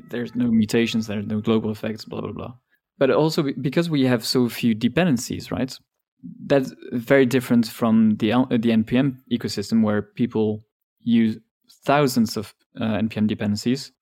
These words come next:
often without knowing it because there are so m-, f-, uh, so many indirect dependencies. And w-, we have, and th-, there's this one thing where we have,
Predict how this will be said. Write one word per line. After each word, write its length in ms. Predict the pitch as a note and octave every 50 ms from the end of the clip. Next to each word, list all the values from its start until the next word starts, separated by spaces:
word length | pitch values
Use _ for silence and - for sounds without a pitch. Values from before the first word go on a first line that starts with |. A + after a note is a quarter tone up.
| _
often 260 | - B2 B2 B2 A#2 A2
without 300 | A2 A2+ A2 A2 A2 A2
knowing 320 | A#2 G#2+ B2 C#3+ C#3+ A#2+ A2
it 160 | G#2 A2 - -
because 400 | A#2+ A2+ A2 G#2 G#2+ - - _ _ _ _ _ _
there 100 | - A2
are 40 | G#2+
so 140 | G#2+ - B2+
m-, 180 | A2+ A2 - _ _
f-, 300 | _ - - - - -
uh, 160 | A2+ A2+ G#2+
so 120 | - -
many 560 | A2+ A2+ A#2 A2 A2 A2 G#2+ G#2+ A2 - - - _ _ _
indirect 600 | A#2 A2+ G#2+ A2+ A2 A2 A2 B2+ C#3 C3+ - -
dependencies. 680 | G#2+ - - - G#2+ G#2+ G#2+ - - B2 D3+ - - _ _ _ _ _ _ _ _ _
And 320 | C3 B2 B2 A#2+ A2+ - - - _ _ _ _ _ _ _
w-, 240 | - G2 B2 - -
we 260 | - C3 C3 D#3 D#3+ D#3+
have, 640 | D3+ C#3+ D3+ D3+ D3 C3+ C3 B2+ B2+ - - - _ _ _ _ _ _ _ _
and 140 | D#3 D3 C#3
th-, 140 | C#3+ B2+ B2+
there's 240 | D3 C#3+ C#3 B2+ -
this 240 | D3 C#3+ - -
one 180 | C#3 C#3 D3 D3+
thing 220 | C#3+ D3 C3+ C3
where 140 | B2 B2+ A#2+
we 140 | A2+ B2 A#2
have, 300 | A#2 A#2 A2+ A2 -